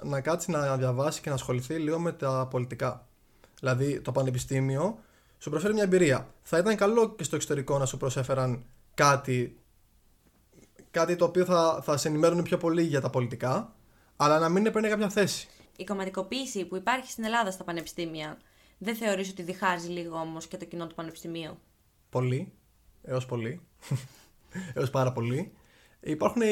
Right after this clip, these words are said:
Speaker 1: οι,
Speaker 2: βάζει μια
Speaker 1: είναι,
Speaker 2: ταμπέλα, ρε
Speaker 1: είναι,
Speaker 2: παιδί μου,
Speaker 1: είναι
Speaker 2: στο
Speaker 1: ή αυτοί
Speaker 2: πανεπιστήμιο;
Speaker 1: ή εμείς. Δηλαδή,
Speaker 2: Αυτό.
Speaker 1: είναι, ε, διχάζεις από μικρή ηλικία,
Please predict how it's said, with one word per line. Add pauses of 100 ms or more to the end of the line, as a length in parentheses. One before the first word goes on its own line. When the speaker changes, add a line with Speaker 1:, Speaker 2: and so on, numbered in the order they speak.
(120)
Speaker 1:
οι,
Speaker 2:
βάζει
μια (100)
Speaker 1:
είναι,
Speaker 2:
ταμπέλα,
ρε
Speaker 1:
είναι,
Speaker 2:
παιδί
μου,
Speaker 1:
είναι
Speaker 2:
στο
Speaker 1:
ή
αυτοί
Speaker 2:
πανεπιστήμιο;
Speaker 1:
ή
εμείς. (600)
Δηλαδή,
Speaker 2:
Αυτό.
Speaker 1:
είναι, (460)
ε,
διχάζεις (360)
από
μικρή
ηλικία,